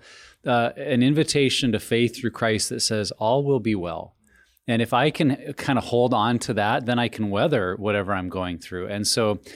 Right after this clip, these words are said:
that would be maybe my final encouragement to listeners is if, if you're in the midst of that crisis of I care more than they do and they don't seem to see it and I'm at the end of my wit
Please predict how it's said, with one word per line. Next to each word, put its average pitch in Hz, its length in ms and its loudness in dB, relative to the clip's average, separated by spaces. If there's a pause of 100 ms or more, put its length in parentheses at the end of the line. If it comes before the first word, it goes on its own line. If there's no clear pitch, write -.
(280)
that 151 180 2
would 185 100 2
be 147 100 4
maybe 120 220 4
my 110 220 2
final 120 280 2
encouragement 104 600 0
to - 100 -6
listeners 104 480 0
is 104 160 2
if, 104 160 -2
if 117 180 -2
you're 143 120 4
in 175 100 6
the 139 60 6
midst 117 340 2
of 139 80 4
that 98 280 0
crisis 110 600 2
of 98 160 0
I 113 200 2
care 117 260 2
more 120 200 4
than 110 160 2
they 123 200 4
do 104 160 2
and 104 160 2
they 113 80 2
don't 123 180 0
seem 123 240 4
to 107 80 2
see 135 240 2
it 117 140 2
and 101 100 0
I'm 110 160 4
at 120 80 2
the 127 120 2
end 120 120 4
of 113 60 4
my 110 100 4
wit 120 340 2